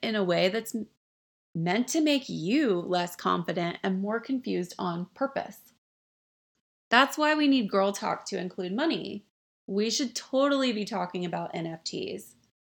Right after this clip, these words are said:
And yeah, I'll get into them into Crypto Week.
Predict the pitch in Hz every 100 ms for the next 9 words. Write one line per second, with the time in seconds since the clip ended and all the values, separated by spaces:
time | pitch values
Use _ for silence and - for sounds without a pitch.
0 | _ _ 190 196 202 185 208 240 220 190
1 | 185 180 170 165 165 160 - 165 - -
2 | 98 98 - -